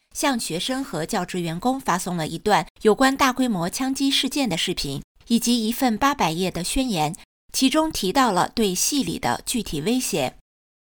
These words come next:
警方尚未公布嫌犯信息，但学生们称，曾在该校担任讲师的哈里斯给他以前所在的哲学系发了一封邮件，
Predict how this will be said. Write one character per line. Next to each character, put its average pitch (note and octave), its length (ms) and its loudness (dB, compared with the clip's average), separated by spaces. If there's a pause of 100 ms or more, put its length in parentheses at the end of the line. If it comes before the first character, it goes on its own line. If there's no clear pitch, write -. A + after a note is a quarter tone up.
(200)
警 A#3 140 4
方 D4 240 2
尚 C#4 240 0
未 G#3 100 2
公 B3 180 0
布 G#3+ 200 2
嫌 E3+ 200 -2
犯 G3 220 0
信 G#3 180 -2
息， A3+ 380 -2
但 F#3 240 0
学 - 180 -4
生 G#3+ 160 -2
们 F#3+ 160 0
称， A3 300 -2 (380)
曾 B3 200 0
在 C4 220 6
该 C#4 180 2
校 A3+ 240 2
担 C4+ 220 0
任 A3+ 160 0
讲 D#3+ 240 -4
师 - 160 -2
的 F3+ 180 0
哈 A3 160 -2
里 G3+ 140 -2
斯 A#3+ 340 -2 (220)
给 G3 160 2
他 B3+ 220 0
以 G#3 120 -2
前 F#3 300 -4
所 D#3+ 180 -2
在 G3 200 0
的 D#3 120 -2
哲 - 200 -2
学 F3 180 -2
系 F#3+ 320 -2 (140)
发 F#3+ 160 2
了 F#3 120 2
一 G3 80 -2
封 G#3+ 220 -4
邮 G3 160 -4
件， D#3+ 300 -2